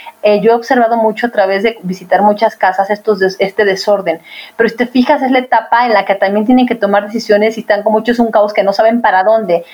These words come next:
Entonces, esto también nos puede hablar y dar una pista como papás de qué tan difícil está siendo la parte de crecer y tomar decisiones.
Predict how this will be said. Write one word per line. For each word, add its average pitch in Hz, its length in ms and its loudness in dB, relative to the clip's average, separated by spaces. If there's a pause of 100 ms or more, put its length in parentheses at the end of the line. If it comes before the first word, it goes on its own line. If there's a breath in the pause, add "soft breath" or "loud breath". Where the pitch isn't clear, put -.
(140)
Entonces, 247 240 -2
esto 302 80 0
también 262 400 -2
nos 220 220 0
puede 262 260 0
hablar 254 160 2
y 247 60 2
dar 240 100 2
una 233 220 2
pista 233 280 -4
como 233 160 0
papás 196 300 0
de 226 120 -2
qué 233 100 -4
tan 240 240 0
difícil 214 380 -4
está 208 200 -2
siendo 214 340 0
la 196 200 0
parte 185 280 -2
de 196 140 -4
crecer 196 380 -4
y 208 40 -10
tomar 190 380 0
decisiones. 196 720 -2